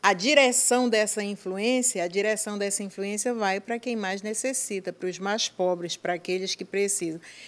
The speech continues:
Esse é um dado da conjuntura que ninguém estava considerando, não é?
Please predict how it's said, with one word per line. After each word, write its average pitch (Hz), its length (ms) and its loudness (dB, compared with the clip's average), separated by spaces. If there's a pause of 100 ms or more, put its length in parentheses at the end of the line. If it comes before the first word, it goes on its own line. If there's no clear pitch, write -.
Esse 285 380 10
é 277 60 2
um 262 120 2
dado 190 440 6
da 214 220 6
conjuntura 202 640 0
que 233 120 2
ninguém 226 260 2
estava 220 380 2
considerando, 233 680 -4 (520)
não 175 100 -8
é? 233 260 -2